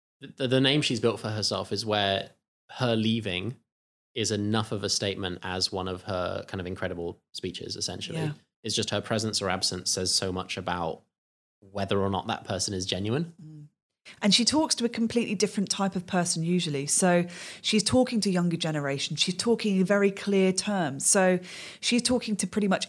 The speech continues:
Speaker 2: everybody, not just somebody who is a climate scientist or follows this on the everyday life. She's able to talk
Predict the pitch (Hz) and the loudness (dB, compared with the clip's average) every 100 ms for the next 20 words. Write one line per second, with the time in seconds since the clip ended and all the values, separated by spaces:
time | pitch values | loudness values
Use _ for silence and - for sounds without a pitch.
0 | 202 196 202 180 160 165 190 - 185 180 | 0 2 2 4 2 2 2 0 0 0
1 | 190 170 170 160 185 175 170 165 165 160 | 0 0 0 0 0 2 2 2 2 0
2 | - 202 190 175 - 170 165 - 165 - | 0 2 2 4 2 2 0 0 0 0
3 | - 170 - 190 175 165 160 180 170 165 | 2 0 2 4 4 2 0 0 0 0
4 | 160 160 156 156 156 - - - 185 180 | 0 -2 -2 -2 -4 -8 -18 -4 4 4
5 | 147 - 180 185 208 226 - 180 196 180 | 4 2 4 4 4 2 -2 0 2 2
6 | - | 2